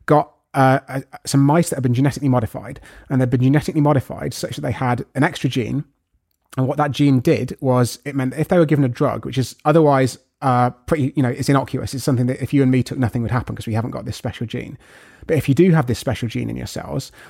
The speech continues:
then it, it, it, the, the gene basically goes, "Am I in a senescent cell? If I am, I'm gonna kill it." So it's sort of a suicide switch, but just for senescent cells. And so the mice took this drug, activated the gene, and the senescent cells in their bodies committed suicide.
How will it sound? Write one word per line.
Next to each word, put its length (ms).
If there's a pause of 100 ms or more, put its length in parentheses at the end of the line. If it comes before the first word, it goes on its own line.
then 320 (500)
it, 180
it, 120
it, 200
the, 100 (100)
the 80
gene 240
basically 260
goes, 260 (120)
"Am 100
I 120
in 60
a 60
senescent 400
cell? 400 (260)
If 140
I 140
am, 300 (200)
I'm 140
gonna 120
kill 220
it." 140 (420)
So 120
it's 100
sort 80
of 80
a 40
suicide 640
switch, 500
but 120
just 240
for 100
senescent 420
cells. 500 (540)
And 80
so 80
the 60
mice 220
took 180
this 140
drug, 300 (260)
activated 460
the 60
gene, 360 (260)
and 100
the 60
senescent 380
cells 240
in 80
their 100
bodies 240
committed 280
suicide. 520